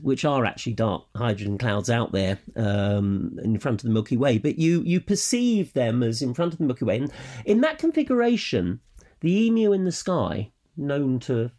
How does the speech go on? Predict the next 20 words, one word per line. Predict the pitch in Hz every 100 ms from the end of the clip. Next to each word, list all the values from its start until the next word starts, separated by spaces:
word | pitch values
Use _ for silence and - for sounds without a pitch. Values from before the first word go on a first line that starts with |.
| -
various | 127 123 120 113 - - -
Aboriginal | 113 110 135 147 131 110
groups, | - 98 98 -
was, | 151 147 - - - -
was | 156
actually, | 185 - - 175 170 160 165 165 - - 156
um, | 156 156
standing | 151 - 190 180 151
in | 151 156
the |
most | 156 156 147 -
amazing | 151 156 147 143
configuration. | 151 127 156 160 135 - 113
So | - 147
the, | 139 147
the | 160
head | 196 247
of | 214 127
the | 117 113
emu | 98 98 92 113